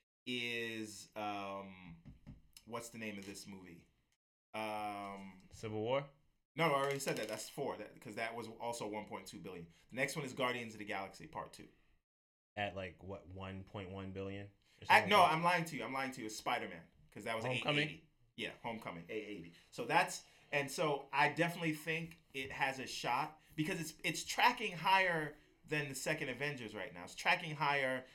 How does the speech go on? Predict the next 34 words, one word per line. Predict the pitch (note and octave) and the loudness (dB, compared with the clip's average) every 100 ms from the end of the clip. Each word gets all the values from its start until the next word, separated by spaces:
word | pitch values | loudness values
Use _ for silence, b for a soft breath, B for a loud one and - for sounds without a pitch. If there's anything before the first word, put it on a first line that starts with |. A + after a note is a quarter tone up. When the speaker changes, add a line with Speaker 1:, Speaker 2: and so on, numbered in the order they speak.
| B | B
Speaker 1:
than | G#2+ B2+ B2 A#2+ A#2+ A#2 - - | -4 2 2 2 -2 -4 -12 -14
Civil | - E3 C3 A#2 | -6 -2 0 -2
War. | B2+ C#3+ G#2 F2 - | -2 0 0 -2 -12
It's | - - | -14 -4
tracking | G3 F3+ E3 C#3+ | 2 2 2 -2
higher | C#3 C3 B2 A#2 A#2 B G#2+ | 2 4 2 0 -6 B -6
than | A#2+ A2 A2 | -4 -4 -2
Iron | B2+ A#2+ A#2 | 0 0 -2
Man | G#2+ G2+ | -4 -4
Three. | - E3 D3+ - B B | -6 -2 -2 -4 B B
So | - D3 C3 - B A2 | 2 4 2 -2 B 2
this | G3+ - | 2 2
thing | A#3+ A3+ F3+ E3 - - | 2 2 2 -6 -10 -10
could, | - D#4+ C4+ E3 E3 - _ _ _ | -2 4 4 4 -2 -8 _ _ _
it's | E3+ F3 - - | -4 -4 -8 -10
potential, | F#3 F3+ C4+ D4+ F#3 | -6 0 0 0 -4
this | G3+ | -4
could | - D4+ D#4 | -4 -6 -4
do | A3+ | -6
one | F3+ F#3+ | -2 -4
point | F3 G3 E3+ | -4 -6 -4
five, | F#3+ F3+ E3 | -2 -2 -2
one | E3 | -6
point | F3+ D#3 | -6 -8
six. | - D3+ | -8 -8
It | E3 | -8
could | F#3 G#3 | -6 -6
beat | A3+ - | -6 -6
the | |
first | - - - | -4 -6 -6
Avengers. | - F#3+ - - - _ - | -8 -8 -10 -18 -20 _ -10
Speaker 2:
I | A2 | -6
say | - C3+ | 4 4
one | A2 A#2+ | 4 -2